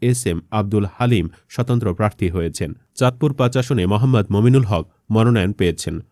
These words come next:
স্বতন্ত্র প্রার্থী জেলা বিএনপি সদস্য ব্যারিস্টার কামাল উদ্দিন। শেরপুর এক বিএনপির বিদ্রোহী প্রার্থী শফিকুল ইসলাম মাসুদ, বিএনপি প্রার্থী ডাক্তার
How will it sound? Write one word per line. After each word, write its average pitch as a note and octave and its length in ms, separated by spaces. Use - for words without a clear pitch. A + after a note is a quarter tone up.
স্বতন্ত্র D#3 380
প্রার্থী D#3+ 340
জেলা A#2 220
বিএনপি B2+ 320
সদস্য B2+ 340
ব্যারিস্টার G#2+ 460
কামাল G2 300
উদ্দিন। E2 280
শেরপুর A2+ 360
এক E2+ 200
বিএনপির G2+ 380
বিদ্রোহী F#2+ 400
প্রার্থী B2 380
শফিকুল B2 400
ইসলাম G2+ 280
মাসুদ, E2 360
বিএনপি C3+ 300
প্রার্থী D3 360
ডাক্তার A#2+ 340